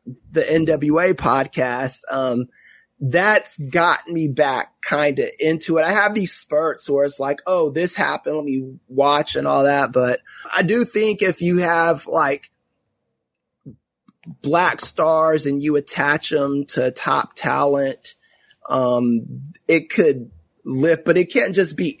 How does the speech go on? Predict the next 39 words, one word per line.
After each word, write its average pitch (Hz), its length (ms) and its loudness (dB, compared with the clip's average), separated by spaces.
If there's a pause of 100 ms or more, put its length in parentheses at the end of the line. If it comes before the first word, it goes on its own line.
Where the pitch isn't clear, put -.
anybody. 127 640 2
It's 143 120 0
gotta 165 320 2
be 139 280 0
somebody 135 880 0 (440)
that's, - 840 -2 (140)
you 156 180 -2
know, 147 180 2
resonates 139 720 0
with 135 200 -2
the - 80 0
audiences, 113 840 -2
right? 117 380 0
Like, 135 160 2
I 151 60 2
think 156 320 -2 (320)
if - 100 0
I 196 100 4
had 208 120 0
to 196 60 0
pick 180 180 0
one 156 320 2
person, 143 500 0
Swerve 156 560 0
is 143 140 0
having 135 320 0
a 123 60 -2
moment, 123 580 -2
and 127 120 -2
I 123 60 0
think 127 380 -2 (240)
A 139 100 6
E 131 200 2
W 131 360 2
needs 123 380 -6
to 120 320 0 (400)
run 139 400 4
with 123 180 2
him. 120 540 -2